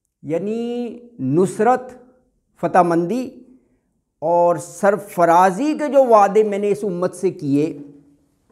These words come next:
अल्लाह ने कहा, "अज़कुरकुम", वो मैं पूरे करूँगा। अल्लाहु अकबर। लेकिन तुमने भी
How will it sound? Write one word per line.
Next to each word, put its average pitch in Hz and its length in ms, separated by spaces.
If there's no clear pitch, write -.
अल्लाह 131 220
ने 143 100
कहा, 139 240
"अज़कुरकुम", 139 720
वो 147 80
मैं 131 180
पूरे 123 180
करूँगा। 92 420
अल्लाहु 107 360
अकबर। - 280
लेकिन 139 320
तुमने 165 420
भी 156 520